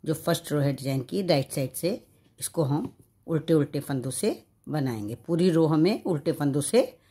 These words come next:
बनानी है। ये इस तरह से बनाते चले जाएंगे। डिजाइन की सेकंड रो जो कि रॉन्ग साइड से है,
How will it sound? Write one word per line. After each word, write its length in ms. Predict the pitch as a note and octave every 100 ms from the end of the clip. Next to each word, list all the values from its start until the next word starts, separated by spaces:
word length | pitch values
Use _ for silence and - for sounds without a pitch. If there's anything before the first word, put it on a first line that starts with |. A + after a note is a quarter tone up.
| _ -
बनानी 420 | D#3+ C#3 A2 G2+
है। 180 | G2 E2 - _ _ _ _ _ _ _ -
ये 160 | D3+
इस 140 | C#3 -
तरह 120 | C3+
से 140 | C3+
बनाते 480 | F3 D#3 B2+ - G3+ - _ _ _ _ -
चले 200 | E3+ C3
जाएंगे। 440 | G#2 F#2+ F#2+ - - _ _ _ _ _ _ _ _ _ _ _ _ _ _ _ _ _ _ _ _ _ _ _ _ _ -
डिजाइन 460 | D3+ D#3+ G3 F#3+ G#3+
की 240 | - A3 - -
सेकंड 440 | - F#3+ G#3 F#3+
रो 80 | E3+ A#3 _ -
जो 100 | F3
कि 120 | F3
रॉन्ग 220 | E3 F3+
साइड 260 | - E3 D#3
से 100 | D3
है, 200 | C#3+